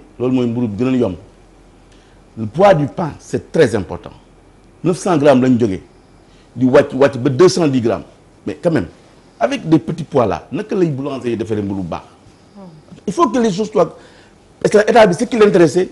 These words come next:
c'est de dire à la population, yu wax ak askan bi, njëg li fanweer la. Mais njëgu mburu,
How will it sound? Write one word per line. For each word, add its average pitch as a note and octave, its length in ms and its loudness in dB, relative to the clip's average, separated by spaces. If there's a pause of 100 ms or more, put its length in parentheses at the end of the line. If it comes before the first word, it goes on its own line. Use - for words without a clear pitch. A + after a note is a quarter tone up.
c'est - 220 -6
de C#3+ 60 2
dire B3 600 4
à F3 40 4
la D#3+ 100 6
population, C3 540 -4 (540)
yu C#3 80 2
wax G#3 220 4
ak G3+ 100 2
askan F#3+ 220 2
bi, B2 180 0 (580)
njëg D#3 220 2
li D3+ 240 0
fanweer F3 340 4
la. F#2 160 -4 (1300)
Mais B2 260 0 (220)
njëgu G#3+ 240 -4
mburu, B2 220 -2